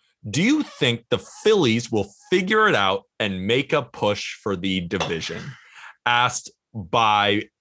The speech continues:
at Bryce underscore Palm ninety-five on Twitter. Aram, here, let me, let me just do this for you. I'm just gonna give you where the Phillies right now rank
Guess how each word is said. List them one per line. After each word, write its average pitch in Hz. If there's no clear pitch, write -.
at 123
Bryce 117
underscore 107
Palm 120
ninety-five 101
on 87
Twitter. -
Aram, 160
here, 214
let 247
me, 311
let 240
me 262
just 202
do 156
this 110
for 85
you. -
I'm 202
just 220
gonna 208
give 135
you 143
where 113
the 101
Phillies 104
right 113
now 104
rank 92